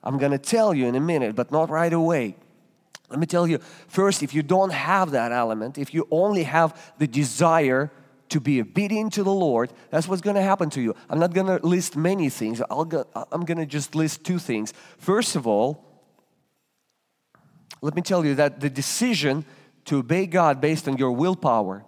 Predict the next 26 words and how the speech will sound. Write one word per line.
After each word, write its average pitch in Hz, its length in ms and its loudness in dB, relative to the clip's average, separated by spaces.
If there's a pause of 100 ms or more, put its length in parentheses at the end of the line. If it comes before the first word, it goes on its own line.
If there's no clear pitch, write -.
your 139 200 0
resolve, 139 560 -2
your 135 200 -4
determination 139 840 -4 (540)
will 135 220 -2
inevitably 131 640 2
lead 127 280 -4
you 117 160 -2
to 113 340 -8 (220)
a 123 60 -8
very 208 640 -2 (420)
tiresome, 120 760 -4 (480)
wearisome, 123 720 -6 (440)
tedious 139 540 -6
life, 90 500 -8 (460)
full 196 440 2
of 185 120 2
internal 151 520 -2
conflict 123 520 -2
and 101 160 -8
tension. - 440 -14 (1800)
It 160 220 0
will 139 240 -2
wear 123 320 -2
you 120 300 -6
out. - 340 -14